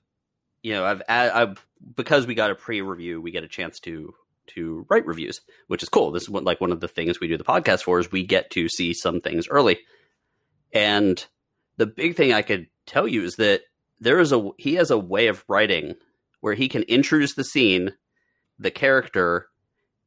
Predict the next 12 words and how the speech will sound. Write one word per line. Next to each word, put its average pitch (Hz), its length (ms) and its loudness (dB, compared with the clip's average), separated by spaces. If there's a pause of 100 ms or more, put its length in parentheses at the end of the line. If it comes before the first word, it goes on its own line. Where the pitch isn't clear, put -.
(160)
and 120 400 0
exactly 101 640 -4
the, 90 360 -4 (120)
the 90 80 -12
stakes - 420 -4
of 95 80 -8
the 87 60 -8
scene 92 220 -4
and 87 100 -6
what 85 140 -4
it, - 80 -8 (120)
what 90 240 -4